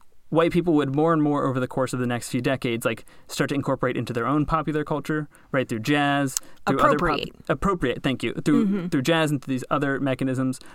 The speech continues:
Speaker 1: but also, right, do this in a way that, like, othered and distanced from the actual people who were performing it. And so again, in this room when this is happening, even though some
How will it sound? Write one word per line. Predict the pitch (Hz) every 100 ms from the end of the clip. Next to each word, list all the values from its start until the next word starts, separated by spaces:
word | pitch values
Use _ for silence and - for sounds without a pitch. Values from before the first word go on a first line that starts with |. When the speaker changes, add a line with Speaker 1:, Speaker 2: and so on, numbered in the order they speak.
| -
Speaker 1:
but | - -
also, | 196 233 226 135 120 117 117 - - -
right, | 147 135 123 - - - - - - 139
do | 151 208
this | 180 -
in | 180
a |
way | 156 139
that, | 139
like, | 139 131 - -
othered | 170 160 160 147
and | 131 127
distanced | 147 143 147 120 -
from | 143 127
the | 127
actual | 131 143
people | 139 131
who | 117
were | 117
performing | - - 123 110 -
it. | - - - -
And | 143
so | 185
again, | 240 226 131 151 - - -
in | 196 208
this | 208 -
room | 196 185 151
when | 151
this | 165
is | 135
happening, | 139 170 - 120 113 117 - -
even | 190 196 196 175
though | 160 170 170
some | 156 175 156 156